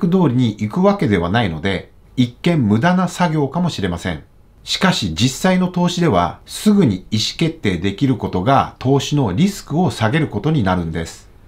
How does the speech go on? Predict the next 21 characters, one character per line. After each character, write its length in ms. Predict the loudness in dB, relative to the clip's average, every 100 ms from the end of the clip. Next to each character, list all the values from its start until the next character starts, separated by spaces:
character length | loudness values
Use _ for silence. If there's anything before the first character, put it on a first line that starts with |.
| 0
な 140 | 4
の 120 | 4 2
で、 200 | 0 0
出 180 | 0
口 240 | 0 -2 -2
戦 200 | 0 2
略 200 | 0 0
を 300 | 0 -2 -4
あ 140 | -2
ら 100 | -2
か 160 | -2 -4
じ 100 | -2
め 120 | -4
考 240 | -4 -4 -2
え 140 | -2 -2
て 80 | -4
お 60 |
く 60 | -8
こ 120 | -8
と 100 | -2
は、 300 | 0 0